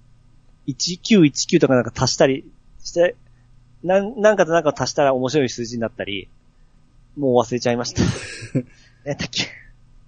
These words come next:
Speaker 2: あー、あの、
Speaker 1: 覚え
Speaker 2: 僕の覚えてんのは、一から、
Speaker 1: はい。ええ。
Speaker 2: えー、一、二、三、四、五、六、七、九ってやって、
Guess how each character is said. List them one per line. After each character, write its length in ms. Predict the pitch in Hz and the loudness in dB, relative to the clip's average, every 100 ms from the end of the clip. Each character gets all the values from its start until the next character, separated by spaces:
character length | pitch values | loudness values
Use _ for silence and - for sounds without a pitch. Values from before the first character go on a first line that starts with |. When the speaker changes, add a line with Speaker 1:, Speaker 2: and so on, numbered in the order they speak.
| _ - _ _ - | _ -20 _ _ -12
Speaker 2:
あ 40 | |
ー、 40 | 123 | -10
あ 1300 | 117 110 107 104 104 104 101 104 107 - - 123 127 | -8 -10 -12 -14 -16 -16 -16 -18 -20 -18 -8 -4 2
の、 120 | 127 | 4
Speaker 1:
覚 240 | 127 127 _ - - _ - - _ - | 4 0 _ -20 -20 _ -20 -20 _ -14
え 40 | 196 170 | -8 4
Speaker 2:
僕 380 | 196 190 - 214 | 4 4 0 0
の 120 | 214 | 4
覚 140 | 202 | 6
え 40 | 202 | 6
て 140 | 214 | 4
ん 100 | 202 | 2
の 120 | 131 | 2
は、 260 | 123 127 120 | 0 -2 -4
一 320 | 190 185 - | -8 -10 -6
か 180 | - 135 | 2 2
ら、 100 | 127 | 2
Speaker 1:
は 180 | 123 110 113 - - - - | -2 -6 -12 -20 -20 -20 -8
い。 60 | 113 | -4
え 20 | |
え。 640 | 131 120 117 113 113 110 | -2 -4 -4 -4 -4 -6
Speaker 2:
え 120 | 135 - - 196 | -8 -14 -16 -12
ー、 40 | |
一、 280 | 156 - 123 | -10 -6 -4
二、 320 | 143 131 113 | -2 -2 -2
三、 340 | - 135 123 | -6 -6 -4
四、 400 | 113 123 120 110 | -4 -4 -6 -6
五、 340 | 110 131 127 127 | -2 -2 0 -2
六、 280 | 123 - 107 | -6 -6 -6
七、 340 | 120 135 117 | -4 -4 -6
九 260 | - 160 131 | -4 0 0
っ 40 | |
て 140 | - | -2
や 80 | 95 | -14
っ 20 | |
て、 420 | - - 113 98 | -12 -2 -2 -2